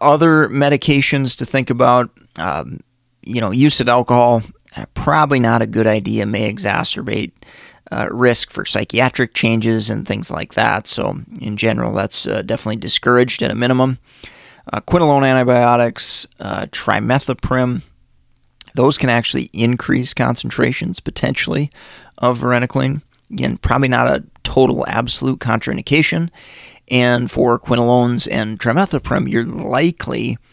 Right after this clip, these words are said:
um, not gonna be on those medications chronically. But if you happen to notice, "Hey, you know, my patient's reporting a lot more insomnia,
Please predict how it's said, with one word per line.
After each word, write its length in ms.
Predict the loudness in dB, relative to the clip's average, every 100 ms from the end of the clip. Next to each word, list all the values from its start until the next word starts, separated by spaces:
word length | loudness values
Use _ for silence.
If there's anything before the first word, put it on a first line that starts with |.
| _ -20 _ -6
um, 320 | -2 -2 0
not 240 | -2 -2 -2
gonna 160 | -2
be 180 | 0 0
on 180 | 2 0
those 360 | 0 -2 -4 -4
medications 640 | -2 -2 -2 -6 -4 -6
chronically. 540 | -2 2 2 -2 -6
But 180 | -4 -4
if 140 | -4 -6
you 80 |
happen 400 | -6 -2 -4 -2
to 80 | -4
notice, 680 | 0 2 2 0 -2 -4 -8 _ -20 -20 -20 -20 -20 -2
"Hey, 280 | 2 4 2
you 100 | 0
know, 160 | 0
my 160 | 0 0
patient's 460 | 2 0 0 -4
reporting 460 | -6 -2 0 2 0
a 60 | 0
lot 220 | -2 -2
more 380 | -6 -6 -8 -10
insomnia, 920 | -10 -6 -2 0 2 4 2 2